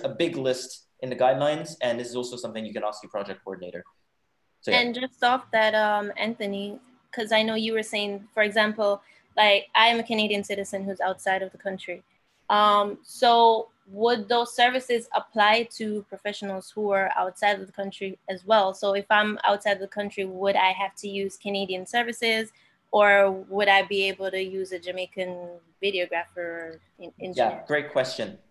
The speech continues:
Speaker 1: Generally, really, it's supposed to be Canadian services.
Speaker 2: Mm-hmm.
Speaker 1: Um, although I, I think there may be some exceptions. I think it's like if, for instance, you're doing a whole album, if you,
Speaker 2: Mm-hmm.
Speaker 1: if you have one producer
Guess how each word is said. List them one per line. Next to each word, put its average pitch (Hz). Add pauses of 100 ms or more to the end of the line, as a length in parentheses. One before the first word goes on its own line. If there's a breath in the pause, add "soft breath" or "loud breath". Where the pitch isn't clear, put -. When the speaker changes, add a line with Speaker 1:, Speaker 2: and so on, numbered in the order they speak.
(100)
Speaker 1:
Generally, 175
really, 151
it's 147
supposed 123
to 127
be 117
Canadian 107
services. 98 (360)
Speaker 2:
Mm-hmm. -
Speaker 1:
Um, 113 (120)
although 147
I, 127
I 131
think 180 (120)
there 135
may 143
be 165
some 151
exceptions. - (520)
I 131
think 180
it's 185
like 165
if, 147
for -
instance, 147
you're 139
doing 135
a 117
whole 135
album, 123
if -
you, 131
Speaker 2:
Mm-hmm. 196
Speaker 1:
if -
you 175
have 156
one 139
producer 123